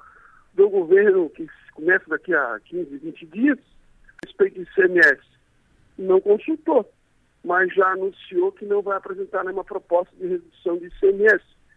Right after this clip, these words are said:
Não, pra ele é bonito, né? Porque tá saindo hoje, pra ele não importa nada isso.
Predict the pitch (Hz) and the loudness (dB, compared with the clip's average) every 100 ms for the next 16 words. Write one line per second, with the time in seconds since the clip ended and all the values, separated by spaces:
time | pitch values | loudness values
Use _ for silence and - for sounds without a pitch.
0 | - 143 143 143 143 175 190 254 330 - | -6 -4 0 0 2 0 0 0 0 -2
1 | 151 - - 143 - 143 147 151 196 226 | -10 -10 -14 -12 -8 -6 -2 2 2 2
2 | 180 - _ _ _ - 147 147 151 139 | -4 -20 _ _ _ -6 -2 -2 -4 -2
3 | 160 156 185 196 202 214 240 - - | -2 -2 -4 -2 0 -2 -4 -12 -20